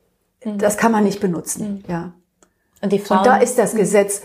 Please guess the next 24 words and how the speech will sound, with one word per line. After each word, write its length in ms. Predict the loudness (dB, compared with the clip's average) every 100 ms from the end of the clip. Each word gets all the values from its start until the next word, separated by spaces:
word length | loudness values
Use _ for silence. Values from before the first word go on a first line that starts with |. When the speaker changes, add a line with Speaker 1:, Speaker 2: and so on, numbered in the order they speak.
| -6
Speaker 2:
so 200 | 2 2
unmenschlich 840 | 2 0 0 -2 -8 -14 -8 -6
Speaker 1:
Mhm. 80 | -4
Speaker 2:
und 280 | -4 -4 -6
quält 440 | -4 0 0 -2
die 40 | -6
Frauen. 380 | -16 -8 -4 -4
Speaker 1:
Mhm. 180 | -6 -14 _ _ _ _ _ -14 -10 -2
Speaker 2:
Und, 260 | -2 -2
äh, 80 | -10 -12 -20 _ -20 _ _ -2
dann 340 | 2 4 4
eine 100 | 4
Speaker 1:
Wie 40 | 4
Speaker 2:
Fra- 40 | 4
Speaker 1:
ist 120 | 2
es 100 | 0
dann 160 | 0
in, 220 | -2 -4 -6
mit 160 | -6
die, 100 | -4
in 120 | 0
diesem 220 | 0 2 0
Fall 260 | 0 0
weitergegangen? 560 | 0 -2 -2 -2 -4